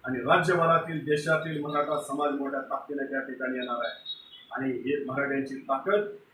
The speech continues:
कायम जी मराठ्यांची इके आहे ती समाज ठेवणार आहे.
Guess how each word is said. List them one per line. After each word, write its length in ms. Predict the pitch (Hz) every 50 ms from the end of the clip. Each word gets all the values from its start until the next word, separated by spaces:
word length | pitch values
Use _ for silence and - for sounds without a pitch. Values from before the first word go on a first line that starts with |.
| _ _ _ _ _ _
कायम 300 | - - 196 220 214 - 135 - - - - - - _ _ - - _ _ 135
जी 60 | 131
मराठ्यांची 640 | 131 135 135 139 131 139 139 131 - 135 143 151
इके 220 | 151 - 180 196 185
आहे 160 | - - -
ती 380 | - - - _ _ _ 131
समाज 340 | 123 - 131 139 143 135 135
ठेवणार 420 | - - 131 131 127 127 123 123 117
आहे. 80 | 117